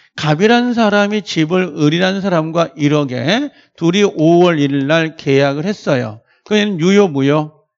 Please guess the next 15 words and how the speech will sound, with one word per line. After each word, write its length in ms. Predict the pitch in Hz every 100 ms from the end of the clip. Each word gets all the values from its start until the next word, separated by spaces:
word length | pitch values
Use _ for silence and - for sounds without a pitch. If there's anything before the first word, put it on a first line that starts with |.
| -
유효인데, 1160 | 135 196 220 254 165 135 127 131 175 147 117 110 _
그죠? 200 | 165 156
유효인데 1000 | 139 175 196 214 131 131 123 135 254 294 _ _ _ _
나중에 640 | - 151 175 226 240 240 143
얘가 360 | 156 175 196
계약을 800 | - 165 160 165 143 123 190 277 _ _ -
해제란 520 | 349 370 392 349 277
걸 120 | 226 160
합니다. 500 | 156 143 123 - _ 127
해제를 800 | 240 247 202 - - 156 165 170
하면 420 | 151 143 123 202 - _ _ -
얘가 320 | 156 180 180
처음으로 520 | - 302 277 277 247
거슬러 460 | - 151 190 185 190
올라가죠. 680 | 143 151 151 139 120 117